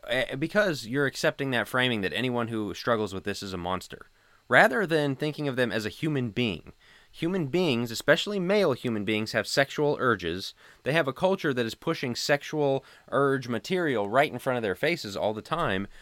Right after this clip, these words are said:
addicting them, pulling them in, you know, their friends, their, their phones, their, all th-, these opportunities they have, and all these Christian parents, "Oh, no, no, not my kid. My kid is a good kid. They wouldn't do that." Eh, they're human.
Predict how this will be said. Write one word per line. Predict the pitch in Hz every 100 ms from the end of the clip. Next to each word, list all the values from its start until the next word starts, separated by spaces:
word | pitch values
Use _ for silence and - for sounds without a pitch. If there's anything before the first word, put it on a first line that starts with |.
| - - -
addicting | 87 107 135 135 120
them, | 92
pulling | - 90 92 104
them | 113 131
in, | 147 107 92
you | 95
know, | 95
their | 98
friends, | - 143 143 120 101
their, | 95 95
their | 98
phones, | - 147 127 101
their, | 101 90 101
all | 127 175
th-, | -
these | 151 151
opportunities | 151 151 170 151 117
they | 107
have, | 123 156 - - - -
and | - 117
all | 110
these | 120 131
Christian | 139 131
parents, | 123 113 110
"Oh, | 135
no, | 139 131
no, | 120 110
not | 107 117
my | 113
kid. | 113 101
My | 92 117
kid | 135
is | 117 101
a |
good | 87 98 82
kid. | - 78
They | 95
wouldn't | 107 120 117 101
do | 104
that." | 92 92
Eh, | 113 117 - - - - - - -
they're | 127 131
human. | 120 - - 185 127 - -